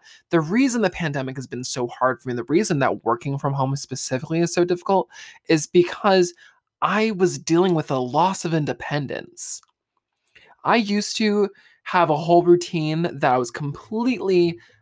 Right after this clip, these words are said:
independent from anything else in my life. Um, you know, regardless of what happened at home or what else is going on internally, I get up for work every day, I go to work, I take the bus, I see people. There are some people I don't know, but I see every day.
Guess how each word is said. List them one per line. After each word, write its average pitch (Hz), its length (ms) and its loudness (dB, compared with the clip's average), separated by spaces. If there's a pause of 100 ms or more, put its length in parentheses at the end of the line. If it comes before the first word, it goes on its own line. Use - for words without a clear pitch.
(180)
independent 165 540 -2
from 139 180 -6 (100)
anything 196 440 -2
else 139 260 -4
in 135 80 -2
my 113 180 -6
life. - 400 -8 (340)
Um, 120 400 -6 (140)
you 147 100 -2
know, 127 140 2
regardless 147 520 0
of 160 60 -4
what 151 180 4
happened 156 340 0
at - 100 2
home 208 460 4
or 147 140 4
what 135 180 2
else 139 240 0
is 143 80 -8
going 139 180 -2
on 131 280 -2 (240)
internally, 190 920 -2 (320)
I 127 100 0
get 131 140 -2
up - 120 -4
for 180 120 6
work 160 200 2
every 156 220 0
day, 156 220 0
I 120 140 0
go 131 200 -2
to 143 80 4
work, 135 380 0 (280)
I - 40 -12
take - 200 -12
the 123 80 -8
bus, 165 380 2
I 117 100 0
see 165 280 -4
people. 156 440 0
There 143 140 4
are 156 60 4
some 196 180 0
people 190 240 -2
I 156 80 4
don't 131 280 -2
know, 143 260 2
but 156 120 2
I 113 80 0
see 151 300 -2
every 170 220 0
day. 185 260 0